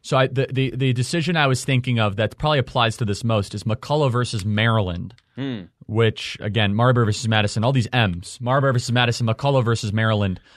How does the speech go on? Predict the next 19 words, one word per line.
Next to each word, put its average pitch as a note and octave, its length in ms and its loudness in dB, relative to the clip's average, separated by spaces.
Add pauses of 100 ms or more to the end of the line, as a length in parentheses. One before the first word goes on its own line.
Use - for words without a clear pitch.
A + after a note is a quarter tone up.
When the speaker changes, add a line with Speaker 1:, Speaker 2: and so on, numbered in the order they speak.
(240)
Speaker 1:
um, G#2 540 2
which A#2 320 -2
was A2+ 220 0
the A#2 80 -2
Supreme D3+ 400 0
Court D3 220 0
decision A#2 400 0
that A2+ 140 0
defined A#2+ 340 0
the G#2+ 60 2
scope - 540 2 (340)
of C3 180 2
the A#2+ 80 4
United A#2 320 4
States A#2+ 220 0
Congress's A2 640 0
legislative G#2 600 0
power, G#2+ 400 2 (300)
uh, G#2 300 0